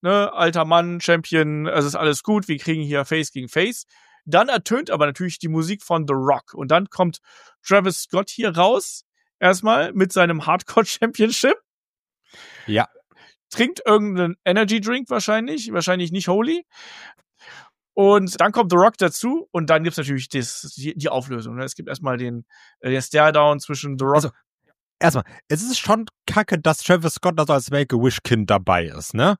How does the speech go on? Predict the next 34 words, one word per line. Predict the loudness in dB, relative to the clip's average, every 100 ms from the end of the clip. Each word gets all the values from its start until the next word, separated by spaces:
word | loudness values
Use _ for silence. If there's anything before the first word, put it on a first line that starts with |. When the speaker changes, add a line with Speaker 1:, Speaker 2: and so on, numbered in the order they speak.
| _ _ _ _
Speaker 2:
So, | -4 -4 -4 -2
Mann, | 0 0 -2 0
da | 4
passiert | 4 2
grad | 2 2
Geschichte. | 2 2 0 2 2 2 0 _ _ _ _ _
Verpiss | -2 -2 2 0 0
dich | -4
mal | 2 2
aus | 2
den | 0 0
Bilder, | 2 4 2
bitte. | 2 -2 -2 -4 _ _ _ _ _ _
Speaker 1:
Darf | 0 0
ich | 0
dir | 2
da | 2
ein, | 2 -4 -8
ich | -8
geb | -4
dir | 0
ein | 0 0
ganz | -2 -4
kurzes | -8 -6
News-Update | -6 -4 -4 -4 -6
von | -6 0
Fightful. | 0 0 0 0 -2 _
Da | 0 2 2
heißt | 0
es | 0 -2
tatsächlich, | -2 -4 -4 -4
dass | -6 -2
der | 2 6 4 2 -10
Typ | -4 -4 -4 -20